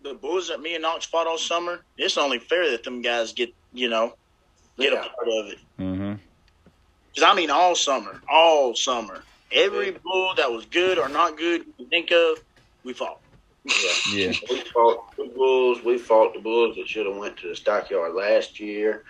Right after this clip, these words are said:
Speaker 1: We fought bulls that come beaming out, and we literally fought bulls that literally walked out.
Speaker 3: Mm-hmm.
Speaker 1: <laughs>
Speaker 3: It was a whole mixture of bulls.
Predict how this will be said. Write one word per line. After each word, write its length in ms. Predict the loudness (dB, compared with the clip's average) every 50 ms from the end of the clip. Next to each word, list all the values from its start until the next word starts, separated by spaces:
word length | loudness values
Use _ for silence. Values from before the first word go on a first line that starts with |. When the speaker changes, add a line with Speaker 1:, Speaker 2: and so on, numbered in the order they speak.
| -20 -20 -6 -4
Speaker 1:
We 80 | -4 -4
fought 380 | 2 4 6 6 6 4 2
bulls 320 | 0 0 0 0 2 4 4
that 180 | 4 4 2
come 240 | 0 0 0 0 -2
beaming 380 | -2 -2 -2 0 0 -2 -2 -2
out, 300 | 0 0 0 0 -2 -4 _ -12
and 120 | -12 -10 -8
we 100 | -10 -4
literally 360 | -2 -2 -2 0 -2 -4 -6
fought 320 | -4 0 0 0 0 0
bulls 260 | -4 -6 -6 -4 -4
that 200 | -4 -6 -8 -8
literally 460 | -10 -8 -4 -2 0 0 0 -2 -2 -2
walked 360 | 2 2 2 2 2 -2 -4 -4
out. 220 | -2 -2 -4 -8 -12 _ _ _
Speaker 3:
Mm-hmm. 540 | -4 0 2 4 4 4 4 2 2 0 -2 -4
Speaker 1:
<laughs> 40 | -8 _ _ _ _ -14 -14 -12 -14 -16 -16 -14 -14 -14 -10 -8 -8 -8 -8 -8 -12 _ -16 -14
Speaker 3:
It 40 | -12
was 100 | -2 0
a 100 | 2 2
whole 200 | 4 4 4 4
mixture 560 | 6 6 6 6 6 4 0 -4 -2 0 0
of 160 | 0 -2 -2 -2
bulls. 560 | -2 -2 -2 -4 -8 -10 -12 -16 -18 -20